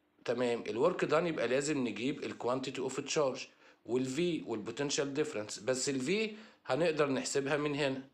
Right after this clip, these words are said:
طب نحسب كده ال V، ادي التلاتة دول كده متوصلين بارل، يبقى الريزلت بتاعهم هيبقى two فولت،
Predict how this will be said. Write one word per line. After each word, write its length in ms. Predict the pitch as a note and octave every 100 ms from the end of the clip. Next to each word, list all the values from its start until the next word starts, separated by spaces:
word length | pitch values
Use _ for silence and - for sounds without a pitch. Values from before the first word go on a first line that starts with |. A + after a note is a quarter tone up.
| -
طب 160 | A2
نحسب 340 | B2+ C#3 C3+ B2+
كده 200 | D3+ D3
ال 160 | B2+
V، 160 | C#3 G#3 G#3 - - - -
ادي 520 | E3 F#3 F#3+ F3 D3+
التلاتة 500 | D#3 - C#3 D#3+ D#3
دول 260 | B2 D3+ D3+
كده 260 | D3 D#3
متوصلين 840 | E3+ C3 A#2+ A2 - A#2+ C#3+ A#2+ G2+
بارل، 340 | B2 D3 E3+
يبقى 260 | C#3 - A2+
الريزلت 480 | A#2 C3+ C3 B2+
بتاعهم 300 | F#2+ C3+ C3
هيبقى 300 | B2 A2+ -
two 220 | - C#3+ B2+
فولت، 300 | G#2 E2+